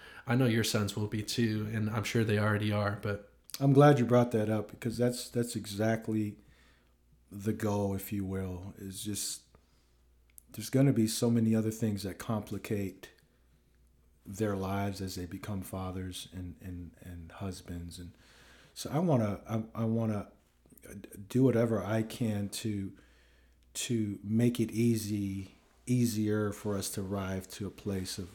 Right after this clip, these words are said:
Speaker 2: of depth.
Speaker 1: Yeah.
Speaker 2: And just, um, you know, again, it's, it's not about perfection, but it's about, man, vulnerability is, you know, it's,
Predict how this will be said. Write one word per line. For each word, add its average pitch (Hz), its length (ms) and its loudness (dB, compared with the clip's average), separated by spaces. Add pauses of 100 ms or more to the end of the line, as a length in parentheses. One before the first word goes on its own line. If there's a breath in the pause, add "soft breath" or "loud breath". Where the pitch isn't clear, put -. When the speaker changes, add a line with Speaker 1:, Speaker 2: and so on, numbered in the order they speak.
Speaker 2:
of 95 220 -12
depth. - 560 -10
Speaker 1:
Yeah. 101 140 -4 (440 soft breath)
Speaker 2:
And 95 220 -4
just, 95 420 -6 (160)
um, 90 480 -8 (880)
you 123 160 -6
know, 127 100 -8
again, 113 360 2
it's, - 320 -6
it's - 280 -6
not 110 220 0
about 104 300 -2
perfection, 101 640 -6
but 95 100 -8
it's - 160 -14
about, 95 380 -8
man, 98 340 -4 (720 soft breath)
vulnerability 143 840 12
is, - 400 0
you 113 160 0
know, 101 280 -2 (480 soft breath)
it's, - 540 -8